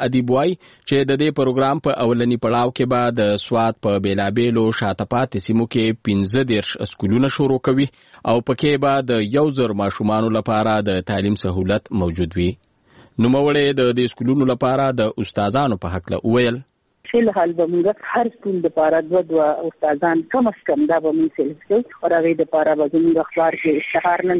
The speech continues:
Speaker 2: سبا کې را روان دی او د هغې پوره یو کرایټیریا ده چې په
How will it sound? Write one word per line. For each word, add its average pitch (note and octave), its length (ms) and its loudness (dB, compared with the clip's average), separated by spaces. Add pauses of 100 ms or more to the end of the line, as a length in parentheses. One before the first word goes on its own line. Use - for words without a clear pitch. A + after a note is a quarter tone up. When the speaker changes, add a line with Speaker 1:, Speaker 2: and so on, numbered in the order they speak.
Speaker 2:
سبا D3+ 260 0
کې D3+ 160 -2
را C#3+ 160 2
روان F#3+ 260 0
دی A#3 60 -2 (420)
او E3+ 80 4
د D#3+ 160 2
هغې E3 240 0
پوره E3 300 4
یو D3+ 100 4 (380)
کرایټیریا G3 640 2
ده G#3 60 -2 (400)
چې D#3+ 80 -2 (120)
په D#3 240 2